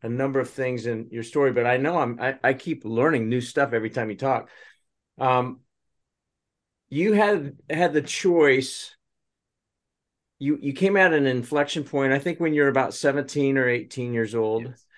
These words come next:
Speaker 2: Mm-hmm.
Speaker 1: Um, and mentorship kind of took hold again. Talk to
Speaker 2: Yes.
Speaker 1: us about where, what happened there and where that led.
Speaker 2: Yes. So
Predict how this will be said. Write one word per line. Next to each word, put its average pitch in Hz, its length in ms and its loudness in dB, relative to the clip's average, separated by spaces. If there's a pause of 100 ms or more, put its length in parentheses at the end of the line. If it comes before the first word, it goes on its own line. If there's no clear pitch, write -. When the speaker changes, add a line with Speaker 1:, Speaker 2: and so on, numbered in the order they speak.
(160)
Speaker 2:
Mm-hmm. 104 600 -14
Speaker 1:
Um, 123 420 0 (300)
and 131 200 2
mentorship 160 580 0
kind 143 280 0
of 123 240 -2 (540)
took 160 240 4
hold 151 360 6
again. 117 680 0 (500)
Talk 185 280 0
to 190 100 2
Speaker 2:
Yes. 170 120 2
Speaker 1:
us - 60 -2
about 135 480 2 (500)
where, 147 680 4 (400)
what 160 160 2
happened 165 440 0
there 135 380 4
and 123 320 -8
where 139 220 0
that 123 240 -2
led. 107 380 -4 (1080)
Speaker 2:
Yes. - 440 0 (440)
So 107 480 4